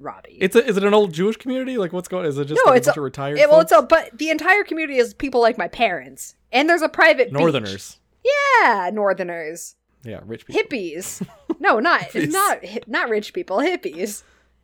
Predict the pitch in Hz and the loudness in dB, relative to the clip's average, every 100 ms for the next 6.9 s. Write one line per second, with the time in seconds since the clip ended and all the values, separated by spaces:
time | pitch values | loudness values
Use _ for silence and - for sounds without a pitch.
0 | _ 127 127 123 117 110 98 85 _ _ | _ -14 -8 -8 -8 -10 -12 -16 _ _
1 | _ _ _ _ _ - 196 196 151 175 | _ _ _ _ _ -8 -2 -2 -2 -4
2 | 156 156 151 139 135 135 131 127 - 127 | -4 -6 -6 -6 -8 -8 -8 -8 -10 -12
3 | 110 135 131 127 82 - 151 135 120 113 | -8 -6 -4 -8 -12 -14 -8 -6 -6 -6
4 | 110 101 101 101 95 95 95 95 - _ | -8 -10 -8 -8 -8 -10 -10 -12 -16 _
5 | _ _ 120 110 104 113 101 _ _ _ | _ _ -6 -6 -6 -8 -8 _ _ _
6 | _ - 98 98 95 92 92 98 98 | _ -14 -12 -10 -12 -10 -10 -10 -12